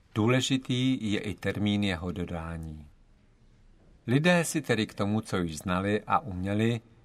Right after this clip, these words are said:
tedy k symbolům reprezentujícím cíle, navíc přidali kalendář, tedy pojetí času, a oboje to integrovali dohromady. Přiřazovali si alespoň k některým cílům a úkolům přesné termíny.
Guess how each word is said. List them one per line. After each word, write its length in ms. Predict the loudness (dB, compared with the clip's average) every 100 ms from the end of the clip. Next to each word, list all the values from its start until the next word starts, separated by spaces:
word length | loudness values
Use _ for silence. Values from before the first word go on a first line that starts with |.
| _
tedy 220 | 0 0
k 60 | -2
symbolům 640 | 0 2 4 4 4 4
reprezentujícím 1160 | 2 0 0 0 2 0 2 0 0 -2 -4 -4
cíle, 640 | -4 -4 -2 0 0 0 -8 -20 -4
navíc 480 | -2 0 -4 -6 -10
přidali 600 | -6 -2 2 2 0 -4 -12
kalendář, 840 | -2 -2 -2 -6 -8 -8 -10 -12 -12 -20 -20 -2
tedy 220 | 0 0
pojetí 540 | 0 -2 0 -4 -6
času, 560 | -2 -4 -4 0 0 0 -6 -20 -6 0
a 220 | 0 0
oboje 400 | 2 2 2 2
to 180 | -2 -2
integrovali 720 | -4 -2 -2 2 4 2 0
dohromady. 680 | -2 0 -2 -2 -4 -6 -10 -20 -20 -20 -20 -20 -20 -20 -20 -20 -20 -20 -20 -20 -20 -20 -20 -20 -20 -10
Přiřazovali 880 | -2 0 2 0 0 0 2 2 -4
si 340 | -4 -4 -4 -10 -20 -20 2
alespoň 480 | 2 2 0 0 0
k 120 | -2
některým 480 | -2 -2 -2 0 0
cílům 460 | -2 -2 0 -2 2
a 140 | 0
úkolům 500 | 0 -10 -4 -2 -2
přesné 520 | -4 -8 -8 -2 -2
termíny. 600 | -2 -4 -4 -8 -8 -10